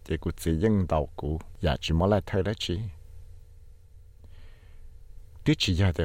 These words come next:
cú lạn đầu nè, dạ chỉ muốn lại thay đấy chị nè. Giờ lên đó, hậu nè lúc xía là, giờ nè xa hay tiệt. Cho kể là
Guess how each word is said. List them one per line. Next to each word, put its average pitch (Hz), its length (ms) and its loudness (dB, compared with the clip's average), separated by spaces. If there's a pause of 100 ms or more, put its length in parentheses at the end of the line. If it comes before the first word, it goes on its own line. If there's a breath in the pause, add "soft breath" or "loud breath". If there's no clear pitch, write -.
cú 80 260 2
lạn 76 340 2
đầu 78 160 6
nè, 92 380 4 (220)
dạ 69 180 0
chỉ - 120 -2
muốn 80 180 4
lại 101 140 6
thay 101 160 0
đấy 101 120 0
chị - 180 0
nè. 78 300 0 (1500)
Giờ 98 80 6
lên 85 160 6
đó, 67 160 4 (280)
hậu 82 300 2
nè 92 120 6
lúc 90 260 2
xía 110 280 2
là, 80 180 0 (180)
giờ 87 120 4
nè 78 160 4
xa - 260 2
hay 78 160 0
tiệt. 69 320 -2 (880 soft breath)
Cho 101 160 2
kể 101 140 8
là 110 100 8